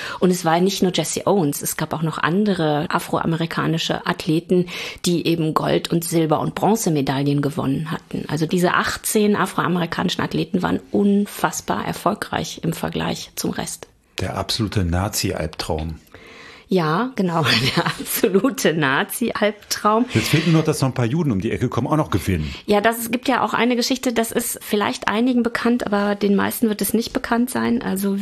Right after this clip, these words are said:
Speaker 1: die vierte Goldmedaille war ja die vier mal hundert Meter Staffel. Die haben die U S A auch die Goldmedaille, äh, gewonnen. Und es war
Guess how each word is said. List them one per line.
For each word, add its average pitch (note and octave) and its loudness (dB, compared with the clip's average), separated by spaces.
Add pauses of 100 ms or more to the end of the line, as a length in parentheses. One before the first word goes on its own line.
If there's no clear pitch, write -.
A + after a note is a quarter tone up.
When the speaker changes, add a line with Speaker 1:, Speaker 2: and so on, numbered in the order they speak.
Speaker 1:
die F#3+ 0
vierte C4+ 0
Goldmedaille F#3+ 2
war G3 0
ja G3 2
die G3 0 (280)
vier - 0
mal G#3+ 4
hundert G#3+ 2
Meter F#3 2
Staffel. G#3 0
Die G3+ -2
haben F#3+ 2
die F#3+ 0
U G3 2
S G3 -2
A F#3 0
auch G3 0
die - -2
Goldmedaille, A#3 0
äh, A#3 0
gewonnen. G#3+ 0 (400)
Und G#3+ 6
es G#3 0
war G3 2